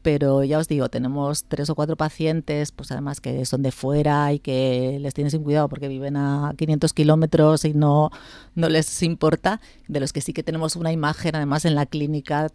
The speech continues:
tenemos ahí, porque, pero es, son casos muy concretos en los que eso, en los que re-,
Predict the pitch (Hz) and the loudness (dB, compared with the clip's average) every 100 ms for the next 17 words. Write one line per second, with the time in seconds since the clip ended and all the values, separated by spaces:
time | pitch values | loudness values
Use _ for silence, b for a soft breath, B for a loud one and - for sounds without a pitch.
0 | - 151 147 151 143 151 147 - 131 - | -8 -8 -6 -4 -4 -6 -8 -6 -6 -8
1 | - - _ 196 - 156 143 139 - - | -14 -16 _ -12 -2 2 2 2 -2 -12
2 | - - - 147 147 - 175 165 165 180 | -20 -20 -6 -2 -2 0 0 2 4 4
3 | 170 - - 165 160 160 156 156 151 202 | 2 -4 0 4 4 4 2 0 0 -2
4 | - - 143 139 135 123 127 131 - 127 | -4 -10 -8 -6 -8 -8 -8 -10 -10 -12
5 | - - | -10 -14